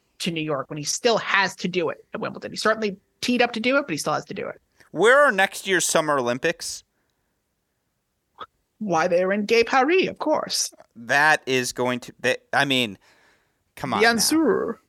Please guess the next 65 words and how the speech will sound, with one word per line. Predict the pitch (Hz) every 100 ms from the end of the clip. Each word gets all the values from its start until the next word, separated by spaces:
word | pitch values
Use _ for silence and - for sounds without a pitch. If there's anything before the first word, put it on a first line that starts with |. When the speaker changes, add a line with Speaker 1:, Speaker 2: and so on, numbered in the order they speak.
| _
Speaker 2:
That | 131 139 151 147
is | 123
going | 123 123 117
to |
be | 117 107
the | 101
fascinating | - - 233 - - 107 95 98 - -
event | 110 110 98 -
for | - 117
Novak | 95 95 82 -
Djokovic, | 82 73 - - -
because | 104 120 110
that | 127 143 147 131
and | 131
the | 123
ca-, | - 160
you | 139
know, |
again, | 123 143 104
if |
he | 147
wins | 147 139
the |
calendar | - 143 123
slam, | - 127 120
you're | 104
right. | 110 113 113 - - _
If | - 123
he | 143
gets | 156 156 -
the | 139 123 107 - _ _ _ _ - 117
golden | 151 147 147 135
slam | 156 143 135
as | 117
well | 123 135
and | 123
throws | 131 120
the | 110
gold | 120 117
medal | 113 117 117
in | 104
the |
mix, | 101 101 -
I | 101
just, | 104 - 107
like, | 101 _ _ _
I | 107
don't | 107 101
even | 98 101 101
know | 101 101 92 _
how | - 120
you | 104
could | - 107
make | 104 196
Speaker 1:
I |
Speaker 2:
an | 196
Speaker 1:
mean, | 185
Speaker 2:
argument | 98 190
Speaker 1:
listen, | 180 180
Speaker 2:
against | 151 180
Speaker 1:
if | 180
Speaker 2:
it |
at | 113
that | 85 - -
point. | 92